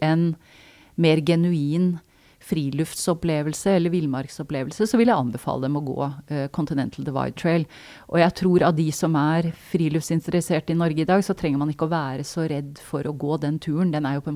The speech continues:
måte regnet for å være den tøffeste og hardeste. Har man litt navigasjonserfaring og turerfaring, så skal man ikke være så redd for å velge den som sin første, eller kanskje eneste langtur, hvis man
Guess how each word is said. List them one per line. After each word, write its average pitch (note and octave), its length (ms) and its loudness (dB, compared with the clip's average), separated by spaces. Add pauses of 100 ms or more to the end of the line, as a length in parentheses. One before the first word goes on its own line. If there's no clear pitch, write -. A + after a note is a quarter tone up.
måte D3 140 -8
regnet C#3+ 520 -2
for C#3+ 140 -6
å C#3 80 -6
være C3 200 -4
den C3+ 100 -4
tøffeste - 500 -8
og C3 80 -8
hardeste. D3 500 -2 (580)
Har E3+ 220 4
man F#3 200 4
litt E3 220 0
navigasjonserfaring D3+ 1500 0
og D3+ 220 -4
turerfaring, D3+ 720 2
så - 160 -6
skal - 160 -2
man C#3 120 0
ikke D#3+ 120 -4
være C#3+ 260 -2
så C#3+ 40 -4
redd C3+ 200 -6
for C#3+ 200 -6
å D3 80 -4
velge D3 300 -4
den D3 300 -2
som D3 220 -6
sin C#3+ 220 -6
første, - 500 -4 (340)
eller F#3 260 4
kanskje - 340 0
eneste C3+ 440 -2
langtur, D3+ 480 -2
hvis C#3 220 -8
man D3 240 -6